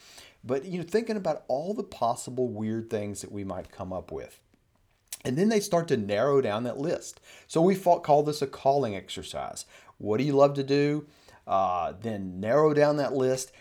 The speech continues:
and then find people who are doing it.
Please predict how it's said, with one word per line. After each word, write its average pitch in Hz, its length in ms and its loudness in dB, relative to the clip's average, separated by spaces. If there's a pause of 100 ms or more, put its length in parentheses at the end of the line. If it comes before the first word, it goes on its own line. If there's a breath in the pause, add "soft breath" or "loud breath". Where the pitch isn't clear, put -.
(180 loud breath)
and 135 120 -6
then 196 260 0
find 143 580 -2
people 117 500 -4
who 104 160 -6
are 104 140 -2
doing 117 420 -4
it. - 200 -16